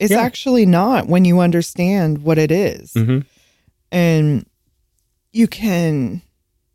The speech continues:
Speaker 1: access that neutron.
Speaker 2: Hmm? Yeah, the, the, the, the neutral energy.
Speaker 1: Yeah.
Speaker 2: Yeah.
Speaker 1: You, you could, <laughs> it was, you can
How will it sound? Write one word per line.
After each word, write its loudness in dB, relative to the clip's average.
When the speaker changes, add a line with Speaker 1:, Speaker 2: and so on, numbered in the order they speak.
Speaker 1:
access -6
that -6
neutron. -2
Speaker 2:
Hmm? -4
Yeah, 0
the, -8
the, -2
the, -2
the -4
neutral 2
energy. 2
Speaker 1:
Yeah. -2
Speaker 2:
Yeah. 2
Speaker 1:
You, -4
you 2
could, -2
<laughs> -
it -4
was, -8
you 0
can 2